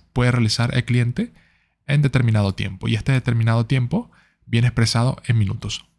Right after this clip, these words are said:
Por lo tanto, en este ejemplo serían sesenta peticiones, sesenta requests, en un plazo de, perdón, un minuto. Y eso viene siendo aquí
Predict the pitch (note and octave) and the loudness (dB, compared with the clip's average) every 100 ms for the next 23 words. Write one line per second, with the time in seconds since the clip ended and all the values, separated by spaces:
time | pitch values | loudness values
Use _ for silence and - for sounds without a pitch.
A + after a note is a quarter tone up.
0 | - A#2+ C#3 C#3+ C#3+ B2 F#2+ A#2 C#3+ B2+ | -6 -4 -2 -2 -2 -2 -2 0 -2 0
1 | E2 - A2 C3+ G#3 - _ _ _ _ | -2 0 0 0 -4 -10 _ _ _ _
2 | - - G#2+ G#2+ - A2+ A#2 D#3+ F#3+ F#3 | -6 -2 0 0 -2 -2 0 2 2 -2
3 | A2+ - G#2 G#2+ A2+ - G3+ - _ _ | -4 -4 -2 -2 -2 -2 -2 -4 _ _
4 | _ _ - C3 B2 B2+ B2 - D3+ B2+ | _ _ -6 -2 -2 0 0 -2 -2 -2
5 | D#3 - G2+ B2+ F3 - C3 D3 G#2+ - | -2 -4 -2 -2 -4 -2 0 2 0 -4
6 | - - _ _ _ _ _ _ _ _ | -14 -18 _ _ _ _ _ _ _ _
7 | _ _ _ _ _ _ _ _ _ _ | _ _ _ _ _ _ _ _ _ _
8 | _ _ B2+ A#2+ B2 A#2+ A#2 - A2+ A2 | _ _ -4 0 0 2 0 0 0 0
9 | A2+ G#2+ G#2 G2+ G2+ | -2 -2 -2 -2 -4